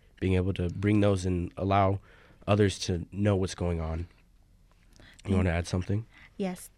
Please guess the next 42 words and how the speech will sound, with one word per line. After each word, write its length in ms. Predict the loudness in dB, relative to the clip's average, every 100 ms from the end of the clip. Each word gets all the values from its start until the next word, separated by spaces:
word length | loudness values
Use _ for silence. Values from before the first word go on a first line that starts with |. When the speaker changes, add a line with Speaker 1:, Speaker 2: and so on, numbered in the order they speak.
| -4
Speaker 2:
thank 260 | -2 -2
you. 320 | -2 -4 -6 -6
Um, 320 | -4 -4 -6 -10 -20 -20 -6
one 220 | 0 2
of 80 | 4
the 80 | 2
things 280 | 0 0
that 120 | 0 0
I 80 |
have 200 | 2 0
realized 580 | 0 0 2 0 -2 -4
with, 240 | -4 -4 -4
um, 380 | -8 -6 -8 -10 -12 -20 -20 -20 -20 -20 -20 -20 -20 -20 0
with 120 | 4
all 160 | 8 8
of 100 | 8
these 220 | 6 2
ten 200 | 2 2
policy 380 | 2 2 2 0
priorities 680 | -2 2 2 2 0 -2 -4
is 120 | -8 -10 -10 4
not 220 | 6 6
only 320 | 4 2 2
how 180 | 2 2
integrated 500 | 2 2 2 2 0
with 220 | -2 -4 0
one 160 | 2
another 320 | 2 2 0
that 180 | 0 -2
they 120 | -2 0
are, 240 | 2 2
how 180 | 0 -4
kind 240 | -4 -8
of, 80 | -8 -4
they 120 | -2
kind 220 | 0 -2
of, 60 | -2
like, 200 | -2 -6 -12 -20 -4
fall 160 | 4 6
in 120 | 4
hand, 480 | 2 4 4 4 0
like, 180 | -2